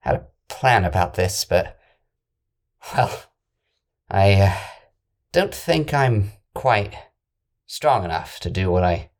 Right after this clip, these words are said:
wanted to do. It's funny how complicated things get. I, look, I, I'm gonna need some time to process all of this, but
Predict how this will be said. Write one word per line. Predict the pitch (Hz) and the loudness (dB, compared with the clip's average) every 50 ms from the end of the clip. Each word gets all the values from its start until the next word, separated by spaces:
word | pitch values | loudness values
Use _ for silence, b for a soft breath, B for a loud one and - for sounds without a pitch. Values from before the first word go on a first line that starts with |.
| _ _ - | _ _ 0
wanted | 110 110 98 95 - 90 80 - - _ - | 0 2 2 2 2 0 -2 -4 -8 _ -6
to | - 80 | -6 -4
do. | 73 87 95 101 | -2 0 2 2
It's | 95 - - - - - - _ _ _ _ _ _ _ _ _ _ _ _ _ - | 2 0 -2 -6 -8 -8 -10 _ _ _ _ _ _ _ _ _ _ _ _ _ -4
funny | 113 107 101 95 | -2 -2 -2 0
how | 87 82 76 - - _ - | -2 -2 -2 -4 -8 _ -8
complicated | - 107 101 95 98 - - 87 85 85 85 73 - - _ - | -2 -2 -2 0 -2 -4 -2 -2 -2 -2 -4 -6 -10 -12 _ -6
things | 87 85 87 87 - | -6 -4 -4 -6 -6
get. | - - 92 98 107 | -4 -2 0 2 2
I, | 110 110 107 107 - - _ _ _ _ _ _ _ _ _ _ _ _ _ _ _ _ _ _ _ _ _ _ _ _ _ _ _ _ _ _ _ _ - | 2 2 0 -2 -8 -16 _ _ _ _ _ _ _ _ _ _ _ _ _ _ _ _ _ _ _ _ _ _ _ _ _ _ _ _ _ _ _ _ -2
look, | 139 131 113 - 110 | 0 0 2 2 2
I, | 104 107 104 - - - | 2 2 2 0 -4 0
I'm | 131 131 135 | 0 2 2
gonna | 131 139 120 107 | 4 4 2 2
need | 92 78 | 2 0
some | - 92 87 | 2 0 2
time | - 107 92 87 76 | 4 4 2 2 0
to | - 76 | -4 -6
process | - - - - 113 101 - - - 85 76 73 - - - _ _ _ _ _ _ _ _ _ _ _ _ _ - | -8 -6 -2 2 2 2 2 2 0 0 0 0 -4 -6 -10 _ _ _ _ _ _ _ _ _ _ _ _ _ -4
all | 85 92 107 117 107 - | 0 2 2 2 2 0
of | - 78 73 - - | -4 -8 -8 -6 -4
this, | 95 90 90 - - - - | -4 0 0 2 2 2 0
but | - - 90 95 - | 0 2 2 2 2